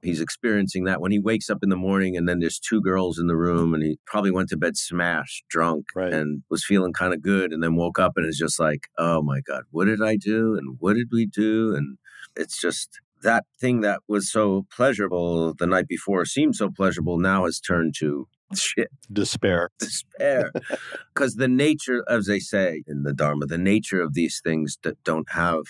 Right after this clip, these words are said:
Speaker 1: the pleasure is a tempor-, it's not inherently real. I like pizza, but if I ate two pizza pies, I'd be hating <laughs> life, right? You know what I mean? So it's not, the pizza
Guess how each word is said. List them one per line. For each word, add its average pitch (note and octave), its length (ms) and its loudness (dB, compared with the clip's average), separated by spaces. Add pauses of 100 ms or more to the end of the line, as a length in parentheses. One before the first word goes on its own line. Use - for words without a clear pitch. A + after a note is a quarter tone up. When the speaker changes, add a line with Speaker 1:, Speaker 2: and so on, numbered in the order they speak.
(300)
Speaker 1:
the - 80 -18
pleasure F2 440 0
is D2+ 160 -2
a D2 60 -8
tempor-, E2+ 400 -6
it's - 180 -8
not F#2+ 220 2
inherently F#2 680 -2
real. D#2 460 0 (160)
I F#2 140 2
like F2+ 320 0 (260)
pizza, G2 440 4 (200)
but G2+ 180 2 (160)
if G#2 160 -2
I G2 200 2
ate A2 320 0
two C3 300 2
pizza C3+ 420 -2
pies, F#2 640 -2 (100)
I'd G#2+ 180 2
be G2 140 -2
hating C3 340 2
<laughs> - 180 -2
life, - 360 -6
right? F2+ 160 2
You G#2+ 200 -2
know G#2 120 4
what G#2+ 100 2
I G#2 60 0
mean? G#2+ 180 2 (320)
So G2+ 400 0 (100)
it's - 220 -2
not, B2 240 2
the - 180 -2
pizza F#2+ 520 0